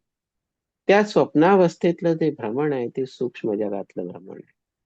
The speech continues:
तिथे सूक्ष्म जगत तुमच्या अवतीभोवती वि-, आविष्कारित होत असतं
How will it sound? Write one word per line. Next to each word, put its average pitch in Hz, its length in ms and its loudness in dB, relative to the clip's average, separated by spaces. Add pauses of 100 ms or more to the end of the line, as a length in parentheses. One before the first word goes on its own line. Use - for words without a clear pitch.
(440)
तिथे 147 280 4
सूक्ष्म 190 540 0
जगत 139 400 2
तुमच्या 120 440 -2
अवतीभोवती 107 840 -4 (760)
वि-, 123 160 -2 (180)
आविष्कारित 120 720 0
होत 107 260 -8
असतं - 360 -12